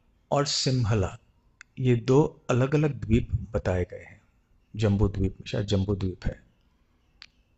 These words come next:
तो जब ये अलग-अलग द्वीप है और लंका के लोग कौन सी भाषा बात में बात करते हैं? सिन्हला। सिन्हल, सिन्हल भाषा बात करते।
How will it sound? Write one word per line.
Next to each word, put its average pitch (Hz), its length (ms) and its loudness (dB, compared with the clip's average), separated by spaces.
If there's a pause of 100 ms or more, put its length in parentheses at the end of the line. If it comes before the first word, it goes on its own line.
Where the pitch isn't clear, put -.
(540)
तो 151 80 4
जब 151 240 4
ये - 180 0 (100)
अलग-अलग 147 480 2
द्वीप 117 340 0
है 131 60 2
और 127 140 2
लंका 117 380 0
के 156 180 -2
लोग 143 220 2
कौन 127 160 -12
सी 160 160 -4
भाषा 131 320 0
बात 127 300 -8 (180)
में 123 160 -12
बात 117 220 -4
करते 123 300 -6
हैं? 170 120 -12 (440)
सिन्हला। 110 680 0 (920)
सिन्हल, 120 540 6
सिन्हल 123 520 4
भाषा 101 360 2
बात 95 220 -2
करते। - 340 -18